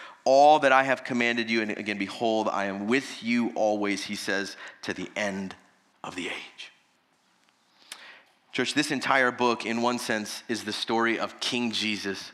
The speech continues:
coronation. It is the process by which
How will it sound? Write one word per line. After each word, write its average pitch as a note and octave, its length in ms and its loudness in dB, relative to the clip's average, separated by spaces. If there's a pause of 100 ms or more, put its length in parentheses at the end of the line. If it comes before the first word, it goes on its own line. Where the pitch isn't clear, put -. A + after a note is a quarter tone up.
(140)
coronation. F2+ 720 -4 (1800)
It B2 120 0
is A#2+ 120 0
the A2 80 -4
process C3+ 640 4
by A#2 240 4
which B2 420 0